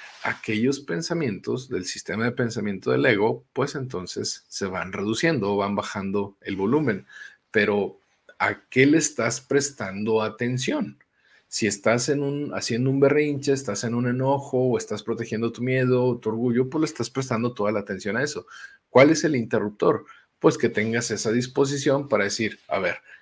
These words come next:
esto no puede seguir y quiero pasar al otro lado de mi mente donde puedo ser,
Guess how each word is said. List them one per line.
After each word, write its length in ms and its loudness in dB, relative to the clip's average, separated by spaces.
esto 280 2
no 320 2
puede 240 4
seguir 460 2
y 80 -14
quiero 320 -2
pasar 480 0
al 220 -10
otro 240 -6
lado 240 4
de 80 -2
mi 120 -2
mente 360 -4
donde 300 0
puedo 300 -4
ser, 340 -4